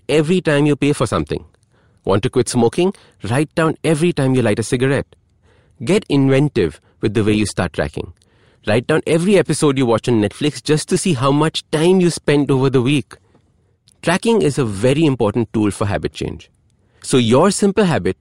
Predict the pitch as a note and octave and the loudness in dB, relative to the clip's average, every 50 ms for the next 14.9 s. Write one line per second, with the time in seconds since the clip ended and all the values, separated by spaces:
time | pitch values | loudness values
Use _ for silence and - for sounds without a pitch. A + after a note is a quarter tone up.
0 | _ - A2 - - - A2 C3 D#3+ - - C3 F2+ F2 - F2+ E2+ F2 - - | _ -8 -8 -8 -4 -4 -4 -4 -4 -4 -4 -6 -4 -4 -6 -6 -6 -6 -6 -8
1 | G2+ - - C3+ - - G#2 F#2+ G2 G#2+ A2+ A2+ - - - - A#2+ A2+ A#2 C3+ | -8 -6 -6 -4 -4 -2 -2 -2 0 0 -2 -2 -4 -6 -6 -4 -2 0 2 2
2 | D3+ D#3+ - - - G#2+ - - A#2+ - - G2 F2 F2+ E2+ F2+ F2+ - - F2 | 0 -2 -2 -4 -4 -4 -2 -2 -4 -2 -2 -2 -2 -2 -4 -6 -8 -6 -4 -4
3 | D#2+ E2 - _ _ - _ _ - - A2+ A#2 B2 B2 D3 - G#3 F#3+ D#3 B2 | -4 -4 -4 _ _ -20 _ _ -6 -2 0 2 2 2 2 2 2 2 4 2
4 | F#2 C#2+ C2 - - _ _ _ _ - - G#2 G#2+ A#2 G2+ - A2 A2 B2 E3 | 2 0 -2 -6 -12 _ _ _ _ -8 -8 -6 -6 -6 -4 -4 -2 -2 -2 -2
5 | - - D#3 - - B2 A#2 - A2 G2+ - A#2+ G#2+ G2+ F#2 E2 - - D2+ - | -4 -4 -4 -2 -2 -2 -2 -2 -4 -4 -4 -4 -4 -4 -6 -6 -6 -6 -6 -6
6 | - _ _ _ _ _ _ _ _ _ _ _ _ _ _ _ _ _ _ _ | -8 _ _ _ _ _ _ _ _ _ _ _ _ _ _ _ _ _ _ _
7 | - - C#3 - E3 D3+ - A#2+ D#3 - - - A3 G3+ G3+ G#3 F#3 G3 F#3+ G#3 | -8 -6 -4 -2 -2 -2 0 0 -2 -2 -4 -4 -2 0 0 -2 -2 -2 -2 -2
8 | F#3 B2+ C3 C3 - - - D#3+ F3+ G#3 A3+ A3+ - - - D#3 - - G2+ G#2 | -2 0 -2 -4 -4 -4 -4 -2 0 2 2 2 0 0 -2 -2 -2 0 0 0
9 | G#2 G2+ G2 F#2 F#2 - - - F#2 F#2+ A#2 - _ _ _ _ _ _ - D3 | 2 2 2 0 -2 -4 -4 -6 -4 -4 -6 -8 _ _ _ _ _ _ -2 0
10 | F3 G#3 F#3 D3 C#3+ B2+ C3 E3+ E3+ - C#3+ A#2+ - - A#2 G2 E2+ D#2+ E2+ - | 0 0 0 0 0 0 0 0 -2 -2 -2 -2 -2 0 -2 0 -2 -4 -6 -8
11 | - - _ - B2 B2 C3 - - G#2 F#2 - - - - - C2+ - - _ | -12 -16 _ -4 -2 -2 -2 -2 -2 -4 -6 -6 -8 -10 -8 -8 -8 -8 -10 _
12 | _ _ _ _ _ _ _ _ _ _ _ _ _ _ - B2+ C#3 F3 G3+ F3+ | _ _ _ _ _ _ _ _ _ _ _ _ _ _ -4 0 2 2 2 2
13 | F3 F3+ - G3+ A3 G3+ E3 C3 G#2 G#2+ G2 G#2 G2 - A2+ - - - A#2 C#3+ | 0 0 0 0 0 0 0 0 2 2 0 0 0 -2 -4 -6 -4 0 0 0
14 | F3 E3 D3+ C3+ A#2 G#2 A#2+ - - - - C#3 B2+ - C3 A#2 F#2+ - | 2 2 0 0 0 -2 -2 -4 -4 -4 -4 -4 -2 -2 -2 -4 -4 -6